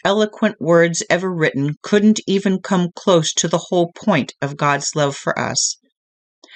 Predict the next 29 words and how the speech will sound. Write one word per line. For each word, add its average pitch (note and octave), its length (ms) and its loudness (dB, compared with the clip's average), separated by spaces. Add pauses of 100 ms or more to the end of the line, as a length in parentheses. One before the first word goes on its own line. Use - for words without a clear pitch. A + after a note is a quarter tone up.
(240)
Saint - 320 0
Thomas G#3+ 460 2
is F#3 140 0
the E3+ 100 0
patron F3 420 2
saint E3+ 440 2
of D3+ 100 -2
scholars E3 720 0
and F#3+ 160 0
teachers, E3 600 0 (340)
and D#3+ 140 2
rightly D#3+ 380 2
so, C3+ 420 2 (520)
but F3+ 120 4
it G#3 100 2
wasn't G#3 440 2
Saint G#3+ 340 2
Thomas's G3 580 2
writings D#3+ 600 0
that C#3+ 180 2
impressed D#3+ 520 0
Christ. B2+ 440 -4 (460)
It F3 160 2
was A3 260 4
his A#3 260 2
response G#3+ 520 2
to - 140 0
the F#3+ 100 0
question D3 640 0